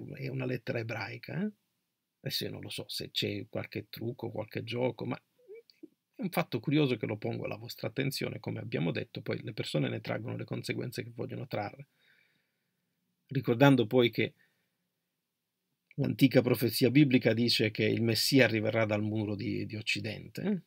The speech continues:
Non sto dicendo che... Sto semplicemente dicendo che è interessante che que-, queste, queste coincidenze sono interessanti in questo caso. E qui vorrei appunto chiudere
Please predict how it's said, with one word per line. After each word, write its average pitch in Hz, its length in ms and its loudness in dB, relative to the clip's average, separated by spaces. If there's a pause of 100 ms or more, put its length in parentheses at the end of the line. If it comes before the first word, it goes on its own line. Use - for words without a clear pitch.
(160)
Non 123 140 2
sto 117 220 2
dicendo 110 680 -2
che... - 160 -12 (1300)
Sto - 160 -4
semplicemente 180 580 0
dicendo 139 400 4
che 139 140 0
è 139 160 0
interessante 135 720 2
che 117 160 -10 (240)
que-, - 260 -6
queste, - 460 -6
queste - 280 -6
coincidenze 123 800 0
sono 107 260 -6
interessanti 104 720 -8
in - 40 -16
questo - 280 -16
caso. - 360 -14 (640)
E 269 120 0
qui 359 160 10
vorrei 156 240 6
appunto 139 580 2 (1300)
chiudere 143 640 2